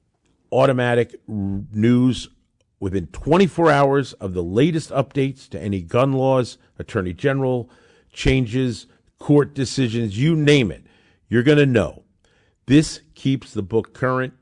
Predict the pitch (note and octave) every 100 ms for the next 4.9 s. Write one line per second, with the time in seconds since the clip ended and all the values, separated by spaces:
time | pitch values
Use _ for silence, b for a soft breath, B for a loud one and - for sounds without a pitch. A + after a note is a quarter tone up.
0 | _ G2+ F#2 A2+ A#2 - A#2 - F2+ A2
1 | G2+ F#2 - A2+ B2 - B2+ - C3+ C3+
2 | - - _ _ _ D#2+ F2 E2 F2+ A2+
3 | B2+ C#3 C3 - _ _ _ _ _ -
4 | F#2 A#2+ E3 F3+ F#3 F#3 - F3+ F3+